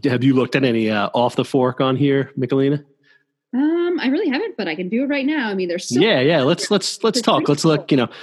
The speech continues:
Speaker 1: we got some people listening from all over. Um, you know, I think there's some really great places like Pasta Pasta in Port Jefferson, uh, Savino's Hideaway and Mount Sinai. Those are both Italian options. Savino's is a connection of Farm Country, pretty sure same family that owns it.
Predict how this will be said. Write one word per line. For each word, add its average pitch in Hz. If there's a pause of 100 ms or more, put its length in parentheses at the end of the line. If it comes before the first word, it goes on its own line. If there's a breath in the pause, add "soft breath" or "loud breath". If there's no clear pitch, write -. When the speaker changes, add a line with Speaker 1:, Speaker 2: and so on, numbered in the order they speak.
(340 loud breath)
Speaker 1:
we 160
got 190
some 185
people 156
listening 139
from 131
all 120
over. 117
Um, 104
you 123
know, 107
I 104
think 127
there's 117
some 117
really 113
great 107
places 107
like -
Pasta -
Pasta 101
in 90
Port -
Jefferson, 98 (500 loud breath)
uh, 90
Savino's 120
Hideaway 127
and 104
Mount 107
Sinai. 120
Those 113
are 123
both 110
Italian 107
options. 107
Savino's 117
is 92
a 90
connection 113
of 82
Farm 92
Country, 95
pretty 98
sure -
same 90
family 98
that 90
owns 95
it. 95